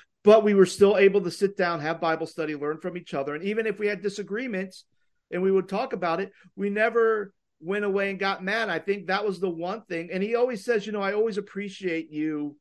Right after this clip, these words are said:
always listening to me and always hearing what I have to say," because there's times he'd go to church and he would say, like, "Hey, I don't agree with this. I agree with, I, I think that this is the way Scripture," and whether he was right or wrong, depending on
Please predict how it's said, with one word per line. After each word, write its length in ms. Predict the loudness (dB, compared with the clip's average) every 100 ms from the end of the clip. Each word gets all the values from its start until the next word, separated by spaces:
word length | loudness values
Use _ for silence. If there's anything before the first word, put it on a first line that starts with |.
| _ _ _ _ _ _ _ _ _ _ _ _ _ _ _ _ _
always 340 | 6 8 6 4
listening 400 | 2 0 -8 -8
to 100 | -8
me 300 | -6 -8 -12 _ _ _ _ _ _ _ -6
and 120 | 6
always 240 | 6 6
hearing 180 | 4 0
what 120 | 0
I 100 | 2
have 160 | 0 -2
to 80 | -2
say," 180 | 2 2
because 280 | 4 2
there's 160 | 4 2
times 240 | 0 -2
he'd 80 | 0
go 120 | 2 4
to 80 |
church 460 | 2 4 6 4 0 -20 -20 -4
and 120 | 0
he 100 | 4
would 140 | 4
say, 220 | 2 2 2
like, 180 | 2 0
"Hey, 140 | 0
I 120 | 2
don't 160 | 0 -4
agree 280 | -2 0 4
with 140 | 4
this. 200 | 4 4
I 100 | 4
agree 240 | 4 4 2
with, 80 | -2 2
I, 320 | 2 6 4
I 40 |
think 300 | 4 0 -2
that 280 | 4 4 2 -8 _ _ _ _ _ _
this 220 | 6 6 6
is 140 | 2
the 80 | 4
way 180 | 4 2
Scripture," 380 | 2 2 2
and 180 | 0 4
whether 260 | 6 6 4
he 160 | 4
was 160 | -4 -4
right 300 | 0 4 6
or 80 | 4
wrong, 520 | 2 2 2 0 -2
depending 500 | -2 0 0 2 2
on 280 | 4 4